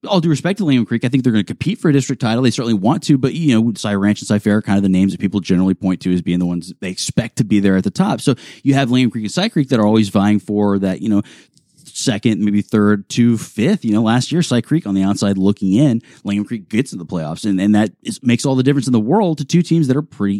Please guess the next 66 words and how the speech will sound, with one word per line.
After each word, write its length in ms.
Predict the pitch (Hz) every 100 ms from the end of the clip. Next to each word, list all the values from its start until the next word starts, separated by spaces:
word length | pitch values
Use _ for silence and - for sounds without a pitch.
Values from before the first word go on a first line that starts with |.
| 98
evenly 300 | 101 104 104
matched. 400 | 101 131 - -
So 100 | 110
it 100 | 117
is, 180 | 175 139
I 80 |
think, 180 | 104 113
a 60 | 98
big 180 | 95 87
statement 380 | - 92 92
win 240 | 92 90 82 - - -
in 200 | 117 110
that 240 | 104 104 _ _
this 280 | 98 101 -
is 60 | 98
one 160 | 98
that 60 | 95
could 100 | 98
have 80 | 90
gone 180 | 90
either 160 | 90 90
way. 240 | 101 135 - - -
So 140 | 160
I 80 | 170
w-, 180 | 233 180
I'm 120 | 226
curious 260 | - 170
'cause 60 | -
I 60 | 135
wasn't 240 | 135 110
there. 160 | 104 87
Obviously, 460 | 147 147 139 104
Herron's 380 | - 139 127 101
numbers 280 | 107 107 104
jump 160 | 123 107
off 140 | 107
the 60 | -
page. 240 | 98 90
Herron, 320 | - 151 123 - -
we'll 80 | 127
call 200 | 151 131
him 100 | 110
friend 220 | - 143
of 40 | 101
the 60 |
show 240 | - 101 101
'cause 140 | 104
he 40 |
was 60 | 104
on 80 | 104
the 60 | 95
show 160 | 110
recently 400 | 92 95 104 98
and 140 | 90 87
did, 140 | 92
I 100 | 76
thought, 220 | 85 90 _
a 40 | -
terrific 460 | 107 104 110 90
interview 280 | 107 104 95
about 200 | 90 90
his, 180 | 92 87
uh, 120 | 90
Baylor 320 | 85 98 95
camp 260 | - 95 90
experience. 480 | - 107 101 92